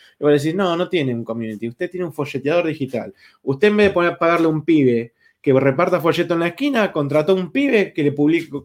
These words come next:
cositas ahí, fotitos". Yo siempre digo lo mismo, fotitos. Digo, "Nosotros hacemos piezas gráficas. Esas fotitos no tienen sentido.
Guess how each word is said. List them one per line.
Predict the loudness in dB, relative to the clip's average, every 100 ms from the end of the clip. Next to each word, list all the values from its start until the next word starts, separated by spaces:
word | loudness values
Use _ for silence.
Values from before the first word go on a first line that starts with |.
| -4
cositas | -2 -2 -2 -2 -2
ahí, | -6 -6 -10
fotitos". | _ -2 0 -4 -6 -16 -20 _ _ _ _ _ -20 _
Yo | -6
siempre | 2 6
digo | 8
lo | 6
mismo, | 4 0 -6 -10
fotitos. | -2 0 2 0 -4 -10 -16 _ _ -20 -20 _ _ _ _ _
Digo, | -2 2 2 0 -4
"Nosotros | -4 0 0 0
hacemos | -2 -2 -4
piezas | -4 -2 0
gráficas. | 0 -2 -4 -10 -10 -14 _
Esas | -6 -2 0
fotitos | 0 -2 -2 0 -2 -4 -12 _ _ _ -6
no | 0 0
tienen | 2 0 0
sentido. | -2 -2 -2 -2 -6 -10